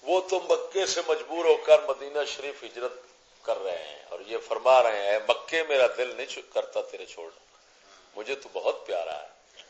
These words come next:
یہ مجبور کر رہا ہے مجھے جانے پر، اس وجہ سے چھوڑ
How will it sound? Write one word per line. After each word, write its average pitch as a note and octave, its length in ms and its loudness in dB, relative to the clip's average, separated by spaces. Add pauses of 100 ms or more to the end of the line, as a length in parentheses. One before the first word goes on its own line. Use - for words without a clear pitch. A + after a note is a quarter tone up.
(2250)
یہ D#3 140 -12
مجبور C#3 420 -10
کر G#2 180 0
رہا F#2+ 100 -2
ہے F#2 80 -8
مجھے E2 280 -16
جانے D#2 300 -16
پر، - 100 -16 (1700)
اس - 160 -20
وجہ G#2+ 180 -10
سے - 140 -14
چھوڑ D#2+ 220 -18